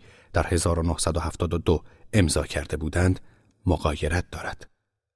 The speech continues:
شوروی‌ها نیز به شدت در مقابل این طرح موضع گرفتند. آندروپوف آن را نه تنها غیر مسئولانه، بلکه جنون آمیز نامید.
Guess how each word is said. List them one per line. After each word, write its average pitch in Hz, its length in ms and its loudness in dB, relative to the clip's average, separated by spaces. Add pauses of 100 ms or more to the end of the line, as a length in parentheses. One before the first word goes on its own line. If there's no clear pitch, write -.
(520)
شوروی‌ها 87 580 4
نیز 92 200 6
به - 80 2
شدت 120 420 2
در 95 160 2
مقابل 85 440 2
این 80 160 0
طرح 80 340 -2 (360)
موضع 87 280 2
گرفتند. - 520 -12 (640)
آندروپوف 78 600 2 (380)
آن 98 200 6
را 98 180 6 (380)
نه 113 140 6
تنها 98 440 4
غیر 80 300 4
مسئولانه، 82 580 2
بلکه 123 440 2 (100)
جنون 95 380 6
آمیز 107 340 2
نامید. - 420 -10